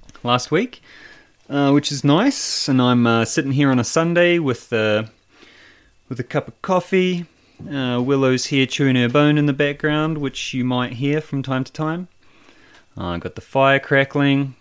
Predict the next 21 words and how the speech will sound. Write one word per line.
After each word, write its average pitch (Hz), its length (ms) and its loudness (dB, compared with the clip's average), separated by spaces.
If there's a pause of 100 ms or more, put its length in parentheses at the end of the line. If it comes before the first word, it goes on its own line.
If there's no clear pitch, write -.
(180)
It's - 240 -14
a 87 460 -4
minus 95 540 -6
twenty 104 580 -6
day 104 640 -2
here. 113 340 0
The 113 140 -4
weather 90 260 -4
has 87 300 -8
dropped - 420 -8
again. 95 560 -10 (880)
Um, 92 480 -4
but 107 140 -4
that's 123 260 0
okay. 123 420 0
I'm 107 220 0
toasty. 123 760 -2 (560)
Got 117 120 -6
lots 110 240 -6
of 110 80 -8
firewood. 110 720 0